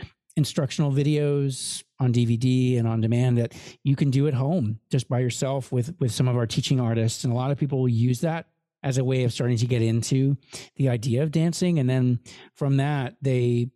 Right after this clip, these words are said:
they end up seeking a, a group class 'cause they've enjoyed that so much. So,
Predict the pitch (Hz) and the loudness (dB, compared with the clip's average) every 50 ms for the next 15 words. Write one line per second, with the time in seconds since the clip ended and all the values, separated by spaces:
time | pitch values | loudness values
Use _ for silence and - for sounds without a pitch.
0 | _ _ 139 135 143 147 135 131 127 123 120 - - - 139 - - 127 120 117 | _ _ -4 -2 0 0 0 0 0 -2 -2 -4 -2 -2 0 0 0 2 2 2
1 | 117 110 117 - - 131 117 117 120 127 127 - - - 120 110 110 110 - - | 2 0 -2 -2 -2 -4 -2 0 0 0 -2 -2 -4 -2 0 0 -2 0 0 -2
2 | 120 110 120 113 110 110 110 107 120 113 110 107 110 98 - - - - 113 101 | 0 0 2 2 2 2 0 0 0 0 0 0 -2 -2 -4 -6 -4 -2 0 2
3 | 101 104 104 - - - - - 135 120 113 113 | 2 2 2 0 -4 -8 -6 -4 -2 -2 -2 -2